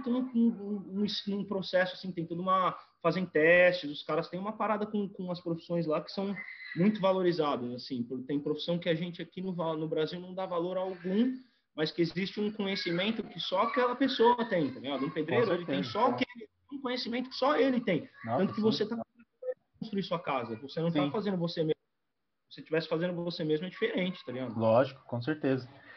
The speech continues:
Speaker 2: E,
Speaker 1: Então,
Speaker 2: mano,
Speaker 1: você tá
Speaker 2: vamos falar, vamos falar de, de um bagulho crucial aí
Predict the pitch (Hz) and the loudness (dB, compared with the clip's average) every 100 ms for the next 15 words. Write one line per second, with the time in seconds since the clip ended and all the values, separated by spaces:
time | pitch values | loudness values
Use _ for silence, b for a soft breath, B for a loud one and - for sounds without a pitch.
0 | b b 185 214 214 143 127 190 214 220 | b b 4 8 8 8 6 6 8 10
1 | 180 175 160 123 - 139 151 190 202 180 | 12 12 12 10 6 2 2 8 10 10
2 | 185 151 180 147 165 170 160 151 170 175 | 10 8 4 4 4 8 8 8 8 8
3 | 135 120 - _ _ _ - 175 220 - | 6 2 -12 _ _ _ 0 4 4 4
4 | 220 160 156 156 139 131 151 170 | 8 10 12 12 10 10 8 6